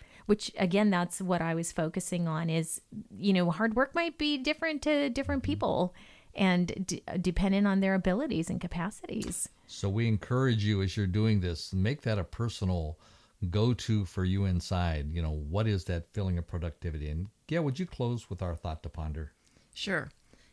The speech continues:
Speaker 3: Again, the thought to ponder is work is an opportunity given by God and is always available, even when jobs are not.
Speaker 2: Thank you. Carol, would you pray for us?
Speaker 1: Lord, thank you for the hard work principle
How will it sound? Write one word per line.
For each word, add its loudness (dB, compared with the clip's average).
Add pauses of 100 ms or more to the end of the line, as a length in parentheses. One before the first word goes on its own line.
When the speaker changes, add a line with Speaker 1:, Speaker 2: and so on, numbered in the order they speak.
Speaker 3:
Again, -2
the 0
thought -2
to -2
ponder -2
is -4
work -2
is -6
an -2
opportunity -4
given -2
by -4
God -4 (120)
and -4
is -4
always -2
available, -4 (240)
even -2
when -2
jobs -4
are -2
not. -8 (340)
Speaker 2:
Thank -6
you. -6
Carol, -8
would -6
you -6
pray -12
for -20
us? -20 (260)
Speaker 1:
Lord, 6
thank 6
you 4
for 4 (120)
the 2 (400)
hard -2
work 0 (680)
principle 4